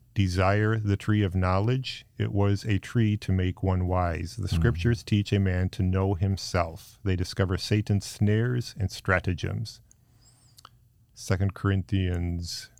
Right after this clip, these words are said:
Speaker 1: two two.
Speaker 2: Two.
Speaker 1: "They make one wise to salvation. Oh, then highly prize the scriptures."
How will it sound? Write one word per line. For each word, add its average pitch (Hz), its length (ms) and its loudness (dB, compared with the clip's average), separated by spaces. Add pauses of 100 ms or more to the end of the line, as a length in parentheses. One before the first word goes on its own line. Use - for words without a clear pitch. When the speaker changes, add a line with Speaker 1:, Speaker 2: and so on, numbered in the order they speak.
(200)
Speaker 1:
two 95 580 0 (1160)
two. 113 220 0
Speaker 2:
Two. 87 180 0 (540)
Speaker 1:
"They 101 80 2
make 107 340 0
one 98 380 2
wise 101 440 2
to 98 120 -4
salvation. 85 840 -4 (1120)
Oh, 110 180 2
then 101 180 0
highly 107 360 -2
prize 95 400 -2
the 101 100 -2
scriptures." - 840 -8